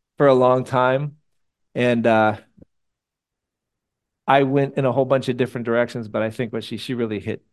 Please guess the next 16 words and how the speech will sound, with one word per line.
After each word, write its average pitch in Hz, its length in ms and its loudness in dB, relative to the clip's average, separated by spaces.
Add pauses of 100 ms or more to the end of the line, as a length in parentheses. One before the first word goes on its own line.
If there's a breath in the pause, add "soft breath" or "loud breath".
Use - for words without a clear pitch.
(120)
the, 98 360 -6
the 98 180 -6
center 113 460 -4
of 95 200 -8
it, - 160 -12 (640)
which 117 300 -8
is 120 240 -6
the 113 120 -10
point 117 280 -10
about 110 240 -8
protecting 117 520 -6
the 110 80 -6
message, 117 520 -8
getting 120 320 -6
the 117 60 -10
message. 123 680 -8